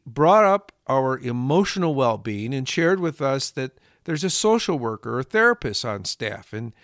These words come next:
they would also be calling on us. And he offered the services of a chaplain for spiritual guidance. Then the next day, a social worker and a nurse, an R N, came over. <laughs> They went through Matt's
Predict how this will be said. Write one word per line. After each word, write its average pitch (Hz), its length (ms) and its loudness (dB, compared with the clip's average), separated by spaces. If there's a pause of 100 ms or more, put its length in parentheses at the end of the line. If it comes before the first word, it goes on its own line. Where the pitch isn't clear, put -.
(240)
they 202 200 4
would 208 120 4
also 202 300 4
be 135 140 -6
calling 117 420 -4
on 104 220 -8
us. - 300 -14 (380)
And 123 140 -6
he 131 80 0
offered 147 420 0
the 147 120 -2
services 147 500 -2
of 156 140 -4
a 160 40 -8
chaplain 131 680 -2 (160)
for 143 140 -10
spiritual 196 500 -2
guidance. - 640 -12 (460)
Then 175 200 2
the 170 100 2
next 190 340 0
day, 147 200 0
a 156 60 0
social 165 440 -2
worker 156 460 -4
and 156 180 -4
a 156 80 -2
nurse, 170 520 -2
an 135 100 -8
R 147 220 -2
N, 127 380 -6
came 170 200 0
over. 175 440 -4 (360)
<laughs> 190 100 6 (280)
They 160 140 4
went 196 240 2
through 165 260 0
Matt's 160 500 -4